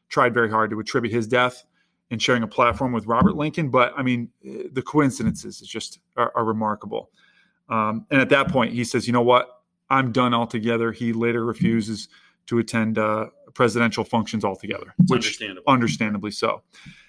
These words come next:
Speaker 1: Now, I wanna end this portion of the podcast, uh, with a connection to yours, as I mentioned earlier with, with episode five. So in a life with Robert Todd that seemed filled with coincidences at the time of his death,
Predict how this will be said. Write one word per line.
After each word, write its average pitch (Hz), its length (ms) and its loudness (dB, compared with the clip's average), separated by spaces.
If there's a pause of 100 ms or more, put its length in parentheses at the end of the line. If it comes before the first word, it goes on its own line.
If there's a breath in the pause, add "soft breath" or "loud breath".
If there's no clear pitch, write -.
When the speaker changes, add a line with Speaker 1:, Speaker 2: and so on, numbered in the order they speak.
(140 loud breath)
Speaker 1:
Now, 139 320 4
I 147 60 2
wanna 190 360 6
end 165 200 -2
this 147 160 2
portion 135 600 2 (160)
of 120 140 0
the 113 100 -2
podcast, 120 800 0 (560 soft breath)
uh, 117 400 0
with 127 460 0 (240)
a 147 80 -6
connection 147 460 -2
to 120 100 -4
yours, 120 420 0
as 110 100 -6
I 123 80 0
mentioned 120 380 -2
earlier 110 440 -2
with, 110 280 -6
with 113 120 -4
episode 110 400 -4
five. 110 300 -4
So 120 240 0 (680 soft breath)
in 160 100 4
a 156 60 4
life 165 540 2 (240)
with 156 180 2
Robert 165 280 2
Todd 139 220 0
that 131 140 -4
seemed 139 200 -2
filled 147 240 2
with 139 140 -4
coincidences 135 680 -4
at 123 80 0
the 123 80 -6
time 127 280 -4
of 123 80 -4
his 107 140 -4
death, 113 400 -2